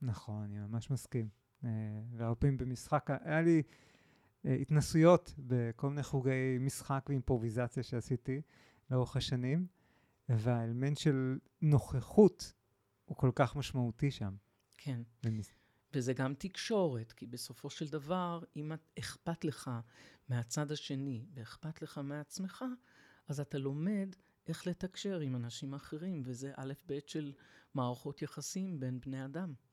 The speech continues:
Speaker 1: נכון. ובשנה האחרונה אנחנו נפגשים, אה, די הרבה, דרך הזום. אנחנו מתרגשים מאוד להיפגש
Speaker 2: כן.
Speaker 1: פה היום פעם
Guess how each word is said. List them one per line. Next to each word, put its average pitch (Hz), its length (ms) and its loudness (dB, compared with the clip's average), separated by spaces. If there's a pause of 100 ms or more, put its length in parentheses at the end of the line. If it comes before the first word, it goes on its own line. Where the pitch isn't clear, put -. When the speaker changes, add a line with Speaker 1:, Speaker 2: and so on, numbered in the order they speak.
(440)
Speaker 1:
נכון. 110 420 -4 (1200)
ובשנה 139 1500 0
האחרונה 160 400 2
אנחנו 151 200 2
נפגשים, 147 760 4
אה, 135 220 2
די 131 120 8
הרבה, 143 260 6 (460)
דרך 139 300 6
הזום. 117 300 2 (340)
אנחנו 139 220 2
מתרגשים 156 540 6
מאוד 175 220 6
להיפגש 156 400 4
Speaker 2:
כן. 151 100 4
Speaker 1:
פה 175 100 12
היום 147 240 8
פעם 156 340 6